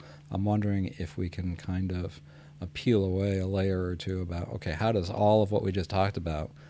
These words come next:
what does it translate to for credit unions doing business in Vermont, whether they be federal or state, looking forward? 'Cause I know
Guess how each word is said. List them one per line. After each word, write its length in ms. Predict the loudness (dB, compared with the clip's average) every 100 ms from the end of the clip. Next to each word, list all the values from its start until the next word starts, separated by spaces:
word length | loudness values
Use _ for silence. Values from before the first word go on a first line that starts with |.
| -20 -20 -20 -20 -4
what 100 | 0
does 120 | 2
it 80 | 0
translate 600 | 0 2 2 2 -2 -4
to 420 | -4 -4 -2 -4 -8 -16
for 380 | -8 -4 -4 -4
credit 380 | -2 0 0 -2
unions 760 | -4 -2 -4 -6 -8 -12 -14 -6
doing 220 | -2 0
business 380 | -2 -2 -2 -4
in 80 | -2
Vermont, 340 | -2 -2 -2
whether 180 | -2 -4
they 60 |
be 140 | -4 -4
federal 340 | -4 -4 -4
or 40 | -8
state, 380 | -8 -8 -8 -8
looking 300 | -8 -8 -8
forward? 400 | -4 -4 -4 -12 -20 -20 -20 -18 -18 -18 -4
'Cause 200 | -2 -2 0
I 120 | 4
know 340 | 6 6 6